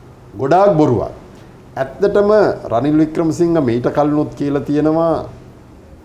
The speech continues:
මිග් වගේම අනිත් ඔක්කොම හොර මේවට නඩු දාන්න දූෂණ විරෝධී ලේකම් කාර්යාලයක් විවෘත කරා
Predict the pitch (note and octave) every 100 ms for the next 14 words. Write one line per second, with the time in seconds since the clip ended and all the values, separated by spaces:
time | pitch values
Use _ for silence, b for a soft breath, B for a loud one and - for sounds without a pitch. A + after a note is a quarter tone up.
0 | - - - E2+ G2 C3 C#3 - - -
1 | - - - - - - G#2 A2+ C3 D3
2 | C#3 A#2+ C3+ B2+ B2 - D3 C#3 A2+ A#2+
3 | C3+ - - - - A2+ G#2 G2+ G#2+ B2
4 | C3+ B2+ C#3 A#2+ - - F2+ G2+ C3+ C#3
5 | C#3 C#3 D3 A3+ G#3 - - - - -
6 | - - - - - - - - - -
7 | - - - - - A#2 F#3 F#3+ F3+ D#3
8 | D#3+ D#3 D3+ C#3 C3+ C#3 B2 C3 C3 C3
9 | B2+ B2 B2 A#2 G2+ G#2 G#2+ B2 B2 B2+
10 | F3